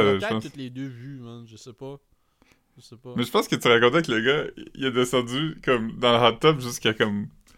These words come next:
Speaker 2: jusqu'à son nez. Puis là, il a ressorti sa tête, puis il a fait pss, puis il a craché comme une gorgée.
Speaker 1: Ah, ça se peut, ça se peut, man.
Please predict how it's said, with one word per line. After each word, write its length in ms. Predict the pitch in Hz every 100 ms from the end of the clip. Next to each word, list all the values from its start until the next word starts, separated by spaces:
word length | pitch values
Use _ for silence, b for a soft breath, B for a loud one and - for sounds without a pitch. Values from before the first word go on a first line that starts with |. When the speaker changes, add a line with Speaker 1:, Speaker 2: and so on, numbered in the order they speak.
| b b b
Speaker 2:
jusqu'à 360 | - 123 254
son 240 | - 123 120
nez. 220 | 127 160 - _ _ _ _ _ _ b b -
Puis 100 | 131
là, 60 |
il 60 | 135
a 40 | 131
ressorti 300 | - 135 -
sa 200 | 151 123
tête, 220 | 143 160
puis 80 | 143
il 80 | 131
a 40 |
fait 60 | - -
pss, 480 | - - - - -
puis 100 | -
il 20 |
a 40 | -
craché 420 | - 135 156 156
comme 160 | 156 135
une 100 | 131
gorgée. 260 | 143 143 147
Speaker 1:
Ah, 140 | 139
ça 180 | 135 123
se 120 | - -
peut, 260 | 143 139
ça 160 | 131 127
se 100 | -
peut, 200 | 135 135
man. 320 | 135 135 131